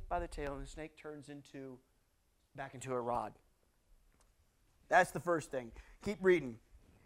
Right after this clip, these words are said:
He says, "Reached out, grabbed it, and he was holding onto his staff again." And then, then this is what it says. "That, that's so they will trust that God appeared to you,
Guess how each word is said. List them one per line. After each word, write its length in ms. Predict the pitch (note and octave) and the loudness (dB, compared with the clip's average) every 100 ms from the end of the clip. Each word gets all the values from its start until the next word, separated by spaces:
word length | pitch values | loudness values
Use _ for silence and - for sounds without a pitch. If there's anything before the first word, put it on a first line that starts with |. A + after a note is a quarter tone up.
| - - - | -20 -20 -10
He 80 | - | 2
says, 180 | F#3+ F#3+ | 4 8
"Reached 260 | D#4+ A#3 C4 | 8 8 10
out, 180 | B3 | 10
grabbed 300 | F#3 A3 A3 | 12 12 12
it, 140 | A3 G#3 E3 | 10 4 -2
and 80 | |
he 80 | F3 | -2
was 80 | E3 | 2
holding 320 | G3 G3 F#3 | 6 6 6
onto 160 | F3 E3 | 2 0
his 100 | C#3+ | -2
staff 300 | - D3+ D3+ | 2 2 2
again." 260 | C#3+ C3+ - - - - | -2 -4 -6 -16 -20 -6
And 100 | F#3 | 2
then, 200 | F#3+ E3 - _ | 4 2 -2 _
then 220 | F3+ G3+ G3 | 0 2 4
this 160 | G3+ | 0
is 100 | G#3 | 2
what 140 | F#3+ F3 | 2 2
it 60 | |
says. 180 | E3+ D3 - - | -2 -6 -6 4
"That, 380 | A3+ C4 D4 - - - - | 10 10 10 4 -18 -20 -6
that's 420 | E3 A3+ C4+ - - | 4 8 8 6 0
so 300 | A3 G3+ E3 | 4 6 6
they 160 | F3+ | 2
will 180 | D#3+ E3 | 0 -2
trust 540 | - - F#3+ G3 - | -4 0 2 2 -4
that 180 | D#3 C#3+ | -6 -4
God 380 | C3 D#3+ E3+ F3 | 0 2 2 -2
appeared 440 | C3+ - C#3+ C#3+ - | -8 -8 -4 -4 -6
to 120 | C3 | -8
you, 300 | A2+ A2+ | -8 -8